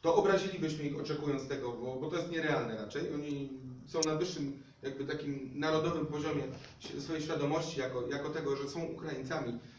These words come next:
e, niż, e, niż nie są. E, i to jest nierealne.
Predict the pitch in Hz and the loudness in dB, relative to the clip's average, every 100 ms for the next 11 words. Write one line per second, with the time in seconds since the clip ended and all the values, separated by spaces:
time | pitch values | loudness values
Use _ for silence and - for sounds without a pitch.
0 | - 135 135 135 131 160 156 156 - - | -8 0 4 4 4 2 0 0 -4 -12
1 | - - _ _ - - - 120 120 135 | -20 -20 _ _ -20 -16 -6 -2 0 -2
2 | 147 117 - 208 262 - - - - 139 | -2 -4 -2 -4 -4 -8 -12 -14 -4 0
3 | 135 135 139 139 139 143 143 - - 196 | 4 4 4 4 4 2 0 -2 4 4
4 | - 170 151 113 104 101 247 | 4 2 4 2 0 -2 -4